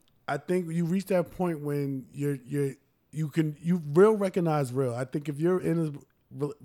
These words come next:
relationship, cool with somebody, at this stage, or even if you are younger listening to the show, you gotta recognize, when people tell you who they are, believe that shit.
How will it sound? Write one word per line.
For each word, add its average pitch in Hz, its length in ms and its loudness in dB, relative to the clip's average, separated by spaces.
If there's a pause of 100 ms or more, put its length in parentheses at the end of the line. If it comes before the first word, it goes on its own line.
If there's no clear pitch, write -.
(140)
relationship, 160 840 2 (200)
cool 160 240 4
with 156 120 0
somebody, 151 600 -2 (560)
at 139 220 -8
this 190 180 0
stage, 180 480 2
or 156 120 2
even 180 260 2
if 160 160 -2
you 165 240 2
are 151 100 2
younger 151 380 0
listening 156 380 -2
to 170 100 -6
the 151 100 -4
show, 156 220 -4
you 151 160 -4
gotta 151 320 -2
recognize, 135 600 -4
when 135 140 -4
people 175 240 -6
tell 185 180 -4
you 185 100 -2
who 175 120 -2
they 165 100 -4
are, 165 220 0
believe 160 380 -4
that 120 180 -2
shit. 98 240 -12